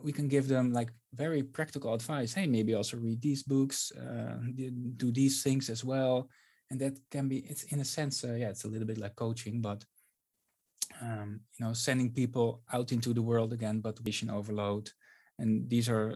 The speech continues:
just, uh, separate models that you can, uh, that you can select when we do the group sessions or when we do corporate,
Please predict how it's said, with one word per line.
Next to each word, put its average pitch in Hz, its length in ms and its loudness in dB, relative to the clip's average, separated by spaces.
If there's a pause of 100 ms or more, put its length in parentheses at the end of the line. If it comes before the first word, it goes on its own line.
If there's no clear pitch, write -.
just, - 460 -8 (120)
uh, 120 220 -8
separate 120 420 0
models 101 400 -2
that 101 200 -8
you 104 80 -4
can, 98 380 -8
uh, 101 340 -10
that 101 160 -10
you 110 60 -10
can 104 120 -6
select 117 340 -4 (720)
when 117 200 0
we 117 80 2
do 117 160 0
the 110 80 -2 (100)
group 131 180 4
sessions 165 640 -2 (220)
or 123 160 -2
when 117 200 0
we 117 80 -2
do 110 280 -2 (180)
corporate, 120 560 2